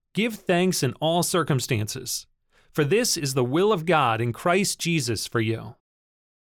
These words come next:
Supplication. God knows and cares about your needs and the needs of others in your life,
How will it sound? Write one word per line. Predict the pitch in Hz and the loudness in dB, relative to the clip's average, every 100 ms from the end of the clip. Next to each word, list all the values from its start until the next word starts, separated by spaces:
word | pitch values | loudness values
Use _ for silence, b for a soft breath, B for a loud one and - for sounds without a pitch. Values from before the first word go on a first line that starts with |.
| _ - | _ -6
Supplication. | - 226 226 175 147 135 - 104 - _ _ _ _ _ 131 | 0 0 2 2 2 0 -2 -6 -10 _ _ _ _ _ -2
God | 180 247 196 | 0 2 2
knows | 170 180 202 190 | 2 4 2 2
and | 147 117 | -2 -2
cares | - 175 160 | -2 0 2
about | 139 131 | 2 2
your | 127 156 | 2 0
needs | 135 143 151 160 147 - | 2 2 0 -2 -4 -4
and | 135 139 | 0 2
the | |
needs | 147 202 185 | 4 2 2
of | 151 | 2
others | - 175 147 | 2 2 0
in | 139 | 0
your | 120 | 0
life, | 117 139 107 - - | 2 0 -2 -14 -20